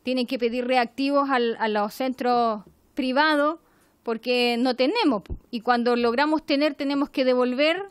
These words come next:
y nos quedamos sin nada. Eso es lo que está pasando en el Hospital de Cobre de Codelco. Y lo otro, la compra, eh, la anterior. Y aquí queremos ser súper enfáticos en decir, cuando no hay el medicamento, nosotros le dijimos,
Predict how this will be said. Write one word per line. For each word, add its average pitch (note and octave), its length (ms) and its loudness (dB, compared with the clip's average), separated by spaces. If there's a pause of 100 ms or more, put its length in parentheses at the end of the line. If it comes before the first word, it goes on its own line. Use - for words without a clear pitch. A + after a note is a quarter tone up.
(640)
y C4 120 -2
nos B3+ 120 0
quedamos A#3+ 380 -2
sin C#4+ 220 2
nada. D4 420 2
Eso - 180 -4
es D#4 60 0
lo D4+ 80 2
que C#4 60 -4
está C#4 180 -2
pasando B3+ 340 0
en B3 80 0
el A#3 80 -2
Hospital A#3 320 -2
de G#3+ 120 -4
Cobre F#3+ 300 -6
de F#3+ 120 -8
Codelco. E4 640 -4 (1800)
Y B3 120 -8
lo B3 140 -2
otro, D4+ 280 -2
la C4+ 160 2
compra, D4 480 0
eh, A#3+ 200 -4
la B3+ 80 -2
anterior. C4+ 440 -2 (800)
Y B3+ 120 -4
aquí C4+ 180 -4
queremos F4 480 2
ser D#4+ 320 0
súper D#4 240 -2
enfáticos D#4 500 -2
en D4 80 -2
decir, C#4 380 -6 (1120)
cuando C#4 320 2
no D4 160 4
hay F4+ 140 2
el G4+ 80 2
medicamento, F4 580 2
nosotros D#4+ 320 -2
le D#4 60 2
dijimos, D#4 340 0